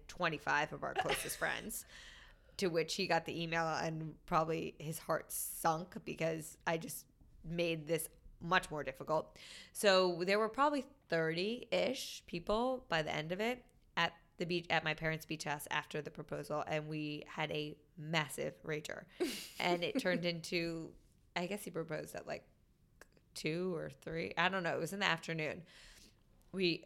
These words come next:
Speaker 1: started drinking immediately right after, and, I mean, it turned into body shots in my parents'
Speaker 2: <laughs>
Speaker 1: kitchen at four in the morning. So we, like, didn't sleep. And then we got up the next morning. I was so confused still, just, like, on such a high, but what the hell happened?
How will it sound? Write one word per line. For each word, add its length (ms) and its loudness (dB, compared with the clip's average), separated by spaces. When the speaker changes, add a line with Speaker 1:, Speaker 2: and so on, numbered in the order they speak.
Speaker 1:
started 360 0
drinking 340 -2
immediately 500 -2
right 160 -2
after, 380 -2
and, 480 -6
I 80 0
mean, 180 2
it 120 -2
turned 180 0
into 160 2
body 320 2
shots 460 0
in 160 -4
my 100 -2
parents' 400 2
Speaker 2:
<laughs> 20 -4
Speaker 1:
kitchen 320 0
at 120 -4
four 260 -2
in 80 -6
the 60 -10
morning. 300 -6
So 260 2
we, 240 4
like, 220 4
didn't 260 -2
sleep. 400 -2
And 80 -4
then 100 2
we 100 -2
got 300 2
up 200 2
the 60 -6
next 220 -6
morning. 440 -4
I 100 2
was 200 0
so 420 0
confused 640 -4
still, 420 2
just, 340 -4
like, 280 -2
on 160 -2
such 240 2
a 60 4
high, 440 6
but 180 0
what 180 0
the 60 -4
hell 180 0
happened? 500 -2